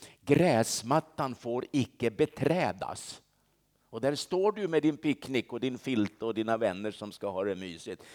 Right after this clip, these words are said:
Du är inte välkommen på den där fina gräsmattan. De var inte välkomna in i det allra heligaste.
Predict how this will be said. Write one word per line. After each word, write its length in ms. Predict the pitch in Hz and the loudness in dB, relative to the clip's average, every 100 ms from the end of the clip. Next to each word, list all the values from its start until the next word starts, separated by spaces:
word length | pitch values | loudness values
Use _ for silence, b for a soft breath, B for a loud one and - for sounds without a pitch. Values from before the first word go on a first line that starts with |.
| B - | B -6
Du 80 | |
är 40 | 147 | -4
inte 200 | 117 131 | -4 -2
välkommen 640 | 123 90 90 92 110 135 | 0 0 -2 -6 -6 -10
på 140 | - 104 | -8 -6
den 160 | 98 | -4
där 100 | 95 | -4
fina 380 | 90 92 80 85 | -6 -8 -8 -8
gräsmattan. 720 | 82 78 67 - 78 - 82 B B - | -6 -6 -8 -14 -16 -14 -16 B B 2
De 180 | 180 | 2
var 100 | 202 | 6
inte 280 | 208 208 214 | 6 6 4
välkomna 680 | 190 220 165 156 208 214 208 | 8 8 8 8 2 4 6
in 260 | 220 277 254 | 6 4 4
i 60 | |
det 80 | 214 | 6
allra 300 | 170 135 143 | 6 8 6
heligaste. 840 | 123 127 104 110 101 92 - - | 6 6 4 4 2 0 -6 -14